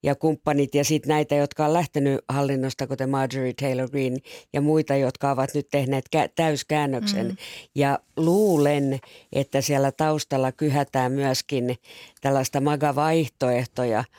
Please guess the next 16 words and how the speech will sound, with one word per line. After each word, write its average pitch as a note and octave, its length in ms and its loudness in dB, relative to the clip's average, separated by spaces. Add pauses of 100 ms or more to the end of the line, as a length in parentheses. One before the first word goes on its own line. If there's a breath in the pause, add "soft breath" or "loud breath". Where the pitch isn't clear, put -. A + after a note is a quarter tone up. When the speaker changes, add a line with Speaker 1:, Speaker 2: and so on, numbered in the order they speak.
(340 soft breath)
Speaker 1:
vaihtoehtoa D3 920 0 (400 soft breath)
tai C#3 180 0
vaihtoehtoisia C#3+ 1120 0 (920 loud breath)
kandidaatteja C#3 840 2
silloin C3+ 340 0
siihen C#3 280 -2
kakskyt D3 420 -4 (120)
kakkytkaheksan C3+ 1120 -2 (320 soft breath)
presidentinvaaliin. B2+ 1300 -2 (320 loud breath)
Et B2+ 160 -6
kyllä D3 260 2
siellä C#3 300 0
ollaan C#3 260 2
huomattu D3 520 0
jo, D#3 360 0 (460 loud breath)
että, C#3 640 0